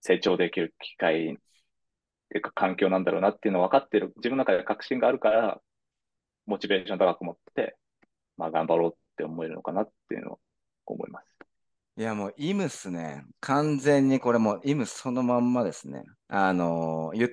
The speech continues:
Speaker 2: たらアスリートの人たち、あの、スポーツをやってきた人たちもあるよ。いろんなレベルあると思うけど、やっぱイムはそういう意味では高いレベルでやってきたし、一生懸命やってきたし、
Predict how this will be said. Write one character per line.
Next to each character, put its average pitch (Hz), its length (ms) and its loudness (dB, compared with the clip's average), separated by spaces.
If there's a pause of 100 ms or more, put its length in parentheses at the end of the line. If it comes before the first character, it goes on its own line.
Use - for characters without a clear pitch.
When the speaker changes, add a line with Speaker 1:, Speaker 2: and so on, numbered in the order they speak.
Speaker 2:
た 147 120 6
ら 92 260 2
ア 101 60 -4
ス - 180 -8
リ 147 180 -2
ー - 40 -20
ト 101 100 -2
の 85 200 2 (100)
人 - 200 -6
た - 160 -4
ち、 - 360 -8 (480)
あ 95 180 2
の、 85 80 2
ス - 100 -8
ポ 175 140 6
ー 165 40 4
ツ 127 120 -2
を 87 60 4
や 85 100 2
っ - 80 -10
て - 120 -10
き - 80 -16
た 73 100 -10
人 - 200 -14
た - 180 -16
ち - 260 -20 (320)
も 107 340 -4
あ 113 140 2
る 98 80 0
よ。 - 220 -4 (140)
い 113 80 0
ろ 117 120 6
ん 113 60 4
な 110 80 4
レ 107 100 4
ベ 110 120 4
ル 107 80 4
あ 107 60 4
る 107 80 2
と 87 120 -4
思 90 120 0
う - 40 -6
け 80 80 -6
ど、 95 40 0
や 127 60 4
っ - 20 -12
ぱ 131 80 2
イ 135 80 4
ム 147 120 6
は 98 200 4 (320)
そ - 140 0
う - 20 4
い - 20 6
う - 20 6
意 - 20 6
味 120 60 4
で 98 40 2
は 87 60 0
高 117 260 0
い 101 40 2
レ 92 100 -2
ベ 87 120 -4
ル 85 60 -10
で 85 80 -6
や 82 80 -2
っ 82 60 -18 (140)
て - 100 -14
き - 80 -20
た 82 100 -8
し、 80 420 -6 (160)
一 107 140 -8
生 139 80 4
懸 131 160 2
命 107 120 4
や 82 80 0
っ - 80 -10
て 101 100 -14
き - 80 -18
た 85 100 -4
し、 - 340 -12